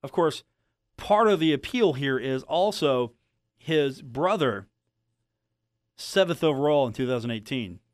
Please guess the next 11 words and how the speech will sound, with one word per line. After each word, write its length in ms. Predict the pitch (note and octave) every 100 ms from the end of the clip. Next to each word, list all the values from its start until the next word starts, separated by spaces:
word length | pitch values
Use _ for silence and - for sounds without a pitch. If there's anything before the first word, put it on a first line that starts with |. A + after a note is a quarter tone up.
| _ _ _ _ _ _ _ _ _ -
Quinn 280 | - D#3
Hughes. 420 | C3+ B2+ F2 - - _ _ _ -
And 80 |
so 80 | D3+
the 80 | B2+
Hughes 300 | B2 A#3 F3+
brothers 380 | C#3+ D3+ C#3+ C3
will 320 | C3 B2+ B2
join 420 | A#2 C#3+ C#3+ C#3
the, 220 | C3 A#2+
uh, 140 | A#2